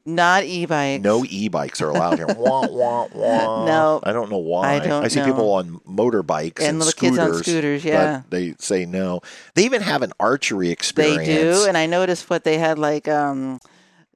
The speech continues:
Speaker 1: disc golf area now.
Speaker 2: Well, I saw one. I don't know if there's more
Speaker 1: Yeah.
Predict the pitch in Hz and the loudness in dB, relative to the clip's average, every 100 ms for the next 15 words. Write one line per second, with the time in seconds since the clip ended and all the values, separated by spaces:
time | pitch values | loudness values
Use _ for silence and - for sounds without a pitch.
0 | - 160 156 - 151 151 160 180 - - | -4 -2 -2 0 2 4 2 0 -6 -4
1 | 160 165 165 170 170 165 165 175 185 117 | 0 2 2 0 0 0 -2 -2 2 4
2 | 120 123 - 175 117 127 151 104 101 117 | 4 2 2 2 2 2 2 2 2 0
3 | 120 117 113 95 156 160 160 | 0 0 0 0 2 4 4